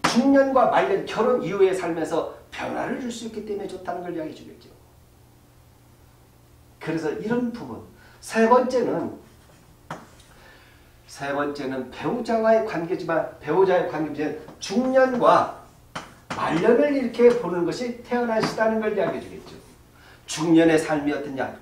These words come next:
마지막에 말년의 삶이 어떤 자식이 어떤가, 중말년이 어떤가 이걸 볼 수 있겠죠. 사람들은 질문합니다.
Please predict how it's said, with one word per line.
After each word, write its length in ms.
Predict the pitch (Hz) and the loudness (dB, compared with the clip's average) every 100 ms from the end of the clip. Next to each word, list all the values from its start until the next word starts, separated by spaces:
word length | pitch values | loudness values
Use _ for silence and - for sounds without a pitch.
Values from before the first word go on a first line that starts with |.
| - | -8
마지막에 500 | - - 247 254 247 | -6 -4 -4 -2 -2
말년의 420 | 196 202 214 214 | -2 -2 -4 -4
삶이 300 | 202 196 196 | -6 -6 -4
어떤 300 | 170 170 - - - | -4 -4 -8 -10 -12
자식이 460 | - 190 208 233 254 | -8 -6 -4 0 0
어떤가, 580 | 233 226 156 123 117 - - | 0 -4 -4 -4 -8 -14 -20
중말년이 500 | - 147 156 156 147 143 | -12 -4 -2 -2 -2 -6
어떤가 420 | 180 233 226 - | -2 -2 0 -4
이걸 220 | 233 240 | -6 -8
볼 140 | - 165 | -8 -8
수 140 | - | -10
있겠죠. 340 | - - - - - _ _ _ _ _ - - _ _ - - - - - | -12 -12 -14 -20 -20 _ _ _ _ _ -20 -20 _ _ -20 -20 -20 -20 -16
사람들은 800 | - 147 156 147 143 139 127 - | -2 2 2 2 0 -4 -6 -8
질문합니다. 720 | 220 233 233 240 208 190 | -6 -4 -4 -4 -8 -10